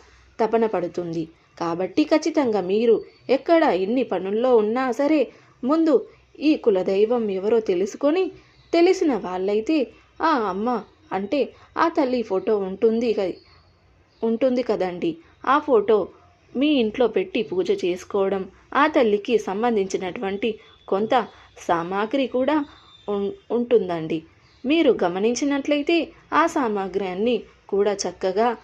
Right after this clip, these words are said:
అంటే శుద్ధి చేసుకొని పసుపు కుంకుమలతో చక్కగా వాటిని బొట్టు పెట్టేసి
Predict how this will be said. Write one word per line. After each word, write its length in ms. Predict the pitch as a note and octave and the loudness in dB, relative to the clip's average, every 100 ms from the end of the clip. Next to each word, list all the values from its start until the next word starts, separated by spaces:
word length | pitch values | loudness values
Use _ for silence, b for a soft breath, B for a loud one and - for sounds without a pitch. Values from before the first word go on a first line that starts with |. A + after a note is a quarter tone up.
| B - | B -4
అంటే 260 | C#4 E4 B3+ - b b - | -2 2 0 0 b b -8
శుద్ధి 360 | - C4+ C4 D#4 | -4 0 2 2
చేసుకొని 680 | F#3+ F3+ E3+ G#3+ G3+ A#3 C#4+ - b b - | 2 -6 -6 -2 0 2 0 -4 b b -6
పసుపు 380 | B3+ - E4+ D#4+ | -6 -4 0 2
కుంకుమలతో 720 | C4 G3 G3 F#3 F3+ G3 C4+ A#3+ B B | 2 -2 -4 -6 -4 0 0 0 B B
చక్కగా 440 | - E3+ - G#3 G#3+ | -6 -4 -2 0 0
వాటిని 440 | G3 F3 A3+ A#3+ B3+ - b b - | 0 0 0 2 -2 -4 b b 0
బొట్టు 320 | B3 - E4 G#3+ - _ | 0 2 0 0 -2 _
పెట్టేసి 520 | F#3+ F#3 F#3+ F#3+ | -6 -4 -4 -2